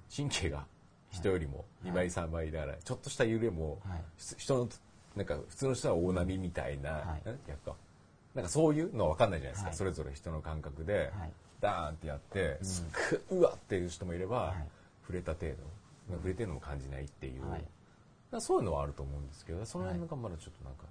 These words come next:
Speaker 1: 掴みきれないかなっていう気がしますけどね。
Speaker 2: はい。うん。うん。
Speaker 1: うん。
Speaker 2: まあ僕からするとなんですけど、
Speaker 1: うん。
Speaker 2: まあじゃあ、実現確率が低いけど一応ワクワクしてるとしますよね。
Speaker 1: うん。
Speaker 2: 何もそんなことをしなくても、
Speaker 1: うん。
Speaker 2: あの、実現確率が上げていければ、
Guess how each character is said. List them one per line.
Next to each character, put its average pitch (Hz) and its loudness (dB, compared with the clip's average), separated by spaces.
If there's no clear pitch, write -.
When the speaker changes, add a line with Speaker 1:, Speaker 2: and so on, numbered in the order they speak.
Speaker 1:
掴 - -6
み 80 0
き 80 -6
れ 71 -6
な 62 -10
い - -12
か - -16
な - -12
っ - -10
て - -16
い - -12
う - -14
気 87 -6
が 78 -4
し 73 -6
ま 69 -8
す - -16
け - -20
ど - -12
ね。 87 -4
Speaker 2:
は - -4
い。 - -8
う - -4
ん。 80 -4
う - -4
ん。 - -4
Speaker 1:
う - -4
ん。 71 -8
Speaker 2:
ま 156 -6
あ - -4
僕 120 -8
か 196 -2
ら 214 -2
す 214 -4
る 202 -2
と 208 -4
な 143 0
ん 80 -2
で 78 -6
す - -14
け - -10
ど、 101 4
Speaker 1:
う - -4
ん。 - -4
Speaker 2:
ま 147 0
あ 117 0
じ 110 -2
ゃ 143 4
あ、 87 2
実 - -2
現 226 2
確 233 0
率 156 2
が 98 4
低 160 0
い 160 4
け 90 -2
ど 98 4
一 90 -2
応 101 2
ワ 127 4
ク 120 0
ワ 92 6
ク 92 -6
し - -10
て - -4
る 85 2
と 82 -6
し - -6
ま 113 0
す - -10
よ - -12
ね。 95 -2
Speaker 1:
う 127 -8
ん。 131 -4
Speaker 2:
何 208 -4
も 104 -2
そ 160 -2
ん 185 -4
な 190 -4
こ 190 -4
と 139 0
を 95 0
し 85 -8
な 127 0
く - -16
て - -14
も、 92 4
Speaker 1:
う - -10
ん。 - -8
Speaker 2:
あ - -4
の、 101 -2
実 110 -4
現 220 0
確 208 -2
率 - -2
が 87 -4
上 98 0
げ 127 2
て 147 -2
い 139 0
け 147 0
れ 143 4
ば、 90 4